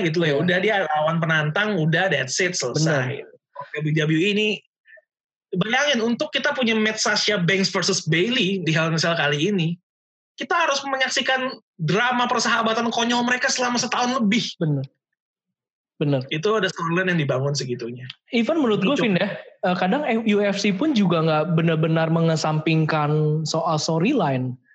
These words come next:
Speaker 2: Dia bahkan kan kadang-kadang kalau lagi mau, udah tahu nih misalnya match siapa lawan siapa, itu juga kadang-kadang tuh berita dibakar terus, mereka perseteruan lah, apalah,
Speaker 1: Iya.
Speaker 2: gitu. Karena mereka juga
Speaker 1: Bakar
Speaker 2: nyadar itu
Speaker 1: promonya
Speaker 2: yang,
Speaker 1: terus ya.
Speaker 2: heeh, itu yang
Speaker 1: Aku
Speaker 2: bikin,
Speaker 1: bacot.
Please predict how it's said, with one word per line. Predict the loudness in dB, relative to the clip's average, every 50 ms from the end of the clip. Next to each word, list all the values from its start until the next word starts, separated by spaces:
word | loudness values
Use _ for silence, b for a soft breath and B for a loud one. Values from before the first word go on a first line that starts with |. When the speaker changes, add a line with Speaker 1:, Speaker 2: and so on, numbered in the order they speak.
| b b b -2
Speaker 2:
Dia | -2 0 0
bahkan | 0 0 2 0 0 0 -2 -2
kan | -2 -2 -2 -4 -4 -6 -10 -12 -14 -16 _ _ _ _
kadang-kadang | -2 -2 0 0 0 0 0
kalau | 0 0 2 2
lagi | 2 2 2 4 4 4 4 4 2 2 0 -2 -6 -12 -6
mau, | -2 0 2 2 2 2 2 2 0 0 -2 -4 -8 -14 _ _ _ 0
udah | 0 0 2
tahu | 0 0 2
nih | 2 0
misalnya | 0 0 0 0 0
match | -2 -2 0
siapa | 0 0 0 0 0
lawan | 0 0 0
siapa, | 0 0 0 0 -2 -2 -2 -2
itu | -2 -2 -2 0 0
juga | 0 0 0
kadang-kadang | 0 0 0 0 0 -2 -2 -2
tuh | 0 2 2
berita | 2 2 2 2 2
dibakar | 2 2 2 2 0 0 -2 -2 -2 -2 -2
terus, | -2 -2 -2 -2 -4 -8 -10 _
mereka | -4 -2 -2 -2 0 -2 -4 -4
perseteruan | -4 -4 -4 -4 -2 -2 -2 0 2 2 2 2 2 2 2 2
lah, | 2 0 0 0 0 0 0 -2 -2 -4
apalah, | -4 -2 -2 0 0 2 2 2 2 2 2 0
Speaker 1:
Iya. | -2 -6 -10 -18 -20 -20 -20 -20 -12 _ -4 -2
Speaker 2:
gitu. | -2 0 0
Karena | 0 0 0
mereka | 0 0 0 0 0
juga | 0 2 2 2 0
Speaker 1:
Bakar | 0 0 0
Speaker 2:
nyadar | 0 0 0 2 0
itu |
Speaker 1:
promonya | 0 2 2 2
Speaker 2:
yang, | 2 2 2 0 0
Speaker 1:
terus | -2 -4
ya. | -4 -4 -2
Speaker 2:
heeh, | -2 -2 0 0 0 0 0 0 0 0
itu | 0 0 0
yang | 0 2 2
Speaker 1:
Aku | 2 2
Speaker 2:
bikin, | 0 0 -2 -2
Speaker 1:
bacot. | -2 -2 -2 -2 -4